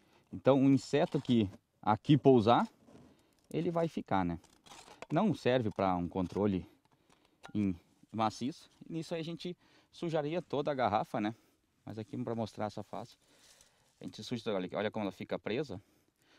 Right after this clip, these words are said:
O inseto vinha, provavelmente no, no início da manhã, ele vinha e pousava aqui. E aqui ele ficava preso. Isso permitia pra nós depois vir fazer o monitoramento com uma,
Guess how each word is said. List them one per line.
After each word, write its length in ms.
O 60
inseto 400
vinha, 320
provavelmente 680
no, 200
no 140
início 320
da 140
manhã, 360
ele 200
vinha 220
e 20
pousava 500
aqui. 260
E 100
aqui 160
ele 120
ficava 400
preso. 380
Isso 160
permitia 500
pra 140
nós 200
depois 380
vir 260
fazer 260
o 40
monitoramento 460
com 60
uma, 200